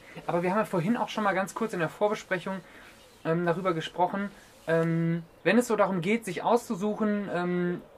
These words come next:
telefonierst du jetzt kurz oder schreibst du eben kurz? Und jetzt meine ich gar nicht so unbedingt so, äh, Freunde anzurufen oder so, sondern zum Beispiel, ähm,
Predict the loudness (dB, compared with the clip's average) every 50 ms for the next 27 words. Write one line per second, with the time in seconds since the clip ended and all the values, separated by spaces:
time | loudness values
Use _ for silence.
0 | -14 -10 -8 -6 -6 -2 0 2 2 2 2 0 -2 -2 -2 -4 -2 0 2 2
1 | 2 2 2 0 2 2 2 2 2 2 2 0 -2 -4 -2 -2 -2 -4 -4 -2
2 | 0 2 2 2 0 -2 -4 -4 -4 -2 -2 -2 -2 0 0 0 0 0 -2 -4
3 | -2 0 2 2 2 2 0 0 -2 -2 -2 -2 -2 -4 -4 -6 -8 -10 -12 -14
4 | -14 -6 0 2 2 4 4 2 0 0 -2 -4 -4 -6 -4 -4 -2 0 2 2
5 | 2 2 2 0 -2 -4 -12 -20 -20 -8 -4 -2 0 0 0 0 0 2 2 2
6 | 2 0 -2 -2 0 0 2 2 2 0 0 0 2 0 0 -2 -4